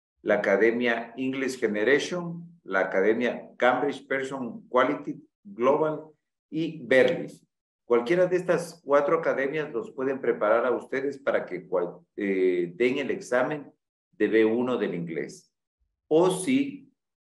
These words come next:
eh, eh, ustedes poseen alguna certificación internacional de lo que les avala que ustedes tienen el conocimiento del idioma inglés, en primera instancia,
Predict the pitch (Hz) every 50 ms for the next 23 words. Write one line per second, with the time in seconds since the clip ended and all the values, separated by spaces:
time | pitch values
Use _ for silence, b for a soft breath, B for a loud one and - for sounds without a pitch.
0 | _ _ _ - 113 110 110 107 107 104 101 101 101 98 95 87 - - 110 110
1 | 107 104 101 101 98 101 - - - 120 117 104 101 - 131 131 147 147 - -
2 | - 110 - - - 120 117 107 98 87 85 85 107 117 123 123 113 - - -
3 | 107 107 - - - 101 98 101 - 101 - - 101 90 85 - - 123 135 135
4 | 139 131 113 98 - 98 90 - - 85 85 82 - 82 78 73 76 90 90 87
5 | - - - - _ _ _ _ _ _ _ _ _ _ _ _ _ - 110 107
6 | 107 107 104 - - 95 92 92 90 85 - - - - 107 104 107 101 - 101
7 | 98 95 117 123 123 123 104 - - - - 85 - - 120 123 123 131 123 120
8 | - - - - _ - 117 131 135 139 127 120 101 - - 98 87 87 85 -
9 | 87 85 92 113 110 113 143 135 135 131 139 131 139 143 139 151 147 139 127 123
10 | 127 127 123 123 - _ _ _ _ _ _ _ _ - 156 147 143 - 175 180
11 | 175 185 185 190 185 170 - - - 165 165 160 160 - 170 165 170 170